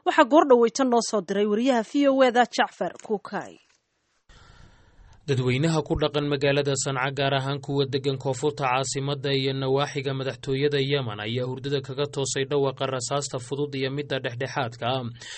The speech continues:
Speaker 2: inkastoo markii dambena ay u gudubtay isu adeegsiga hubka culus. Kooxda Ansaarullah ayaa weerar ku qaaday qasriga madaxtooyada Yemen, waxaana halkaasi horey ugu sii sugnaa ciidamo ka tirsan ilaalada jamhuuriga oo isku dayay inay weerarka ka hor tagaan.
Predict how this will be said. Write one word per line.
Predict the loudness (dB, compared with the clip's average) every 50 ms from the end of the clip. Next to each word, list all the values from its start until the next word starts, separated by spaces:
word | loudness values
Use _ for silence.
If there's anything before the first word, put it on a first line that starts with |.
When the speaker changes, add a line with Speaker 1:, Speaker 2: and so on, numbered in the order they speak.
| -16 -16 -12 -6
Speaker 2:
inkastoo | -4 -4 -4 -2 -4 -6 -4 0 0 0 0
markii | 0 -4 -6 -6 -6 -4 -4
dambena | -4 -4 -2 -2 -2 0 0 2
ay | 2
u | 0 -2
gudubtay | -4 -6 -6 -6 -6 -8 -6 -6 -4 -4 -4
isu | -4 -2 0 0 0
adeegsiga | 0 0 -2 -4 -4 -6 -4 -4 -4 -6
hubka | -6 -10 -6 -6 -4 -2
culus. | -2 0 0 0 0 -2 -4 -4 -6 -10 _ _ _ -20 -20 -18 -18 -18 -18 -18
Kooxda | _ -2 -2 0 2 2 2
Ansaarullah | 2 2 2 2 2 4 4 4 2 2 2 2
ayaa | 2 2 2 4
weerar | 4 4 4 4 2 0
ku | 0 -2 -6
qaaday | -4 -2 -2 0 0 -2 -2
qasriga | -2 -4 -2 -2 -4 -4 -2
madaxtooyada | -4 -2 -4 -4 -6 -6 -4 -4 -2 0 0 0 0 0
Yemen, | 0 0 0 0 0 -2 -6 -6
waxaana | -6 -6 -4 -2 -2 -2 -2
halkaasi | -2 -2 -4 -6 -4 -4 -2 -2
horey | -2 -2 -2 -2 -2
ugu | -2 -2 -4
sii | -4 -4 -4
sugnaa | -4 -4 -4 -4 -4 -4 -4 -4
ciidamo | -4 -4 -4 -4 -4 -4 -4
ka | -4 -8
tirsan | -4 -4 -4 -4 -4 -6 -6 -6
ilaalada | -6 -4 -4 -4 -2 -4 -4
jamhuuriga | -4 -4 -6 -6 -4 -4 -4 -4 -4 -4 -2 -2 -2 -2 -4 -8 -14 -16 -14 -16 -16 -16 -4 0
oo | 2 2
isku | 2 2 0 -2 -4 -2
dayay | 0 0 2 2 2 0
inay | 0 0 2 2
weerarka | 4 4 4 2 2 -2 -2 -2 -6 -6
ka | -4 -6 -4
hor | -4 -4 -6 -6
tagaan. | -6 -6 -4 -2 -4 -4 -6